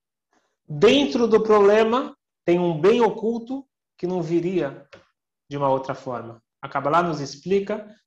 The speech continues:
que o maior bem, as maiores brachot, vêm por caminhos obscuros. Eu não quero entrar mais nessa questão, mas todo mundo sabe que todo esse período que nós estamos vivendo agora do covid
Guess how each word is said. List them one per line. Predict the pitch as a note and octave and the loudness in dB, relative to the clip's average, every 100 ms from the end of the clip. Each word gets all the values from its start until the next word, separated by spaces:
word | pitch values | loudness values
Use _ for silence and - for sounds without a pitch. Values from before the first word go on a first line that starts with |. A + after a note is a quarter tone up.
| _ | _
que | - D3 D3+ - - _ | -8 -4 -4 -4 -16 _
o | D3+ | -4
maior | D3 D3 E3+ A3+ G#3 D#3 | 2 4 6 4 4 4
bem, | F#3+ G#3 C3+ | 2 2 -2
as | C#3+ C3 | -8 -4
maiores | C#3 E3+ F#3+ | 0 0 0
brachot, | E3+ D#3 D3 F#3 G#3 G#3+ - _ _ | 0 -2 -2 -2 -2 -4 -12 _ _
vêm | D3 E3 G3 | -6 -4 -4
por | F#3 D#3+ | -6 -8
caminhos | D#3 D3 D3+ C#3 | -6 -6 -8 -10
obscuros. | C#3 - - A#2+ - - - - _ _ _ _ _ _ _ _ _ _ _ _ | -12 -14 -10 -10 -10 -20 -20 -20 _ _ _ _ _ _ _ _ _ _ _ _
Eu | D#3+ | -2
não | E3+ F3 | 0 2
quero | F3 E3+ | 2 2
entrar | D#3 D#3 D3+ | 2 0 0
mais | C#3+ C#3+ | 0 0
nessa | C#3 C3+ | -4 -6
questão, | - B2+ - E3+ F#3 F#3 _ _ _ _ - | -8 -6 0 0 0 -8 _ _ _ _ -8
mas | C#3+ C#3+ - - | -6 -6 -10 -10
todo | G#3+ A#3+ G#3+ | -4 -2 -2
mundo | G3 F#3+ D#3 | -2 -2 -4
sabe | - E3 D3+ B2+ B2 _ _ _ | -2 0 0 -4 -12 _ _ _
que | C#3 | -6
todo | F3 | -4
esse | F#3 - - | -4 -4 -2
período | D#3 E3 E3+ | 0 0 0
que | D3+ | -4
nós | D3 C#3 | -8 -10
estamos | D3 C#3 | -10 -10
vivendo | C#3 D3 D3+ C#3+ | -8 -6 -4 -2
agora | C#3 C#3+ | -2 -2
do | C#3 | -4
covid | C3 C3 D3+ E3+ C3+ | -8 -6 -4 -4 -6